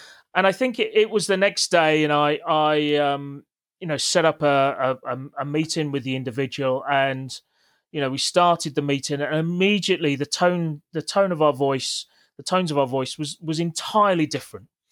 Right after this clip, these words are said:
We'd obviously had a time to think about it. We'd both, you know, actually realised that the other person was not doing this deliberately,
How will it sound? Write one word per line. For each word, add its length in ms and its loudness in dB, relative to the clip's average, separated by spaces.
We'd 200 -2
obviously 440 -6
had 140 4
a 80 2
time 300 -4
to 100 -12
think 260 -14
about 400 -8
it. 200 -10
We'd 260 -2
both, 480 0
you 120 -8
know, 540 -4
actually 840 -2
realised 1200 0
that 520 0
the 220 -4
other 240 2
person 800 0
was 240 -2
not 560 0
doing 340 4
this 220 -2
deliberately, 920 -2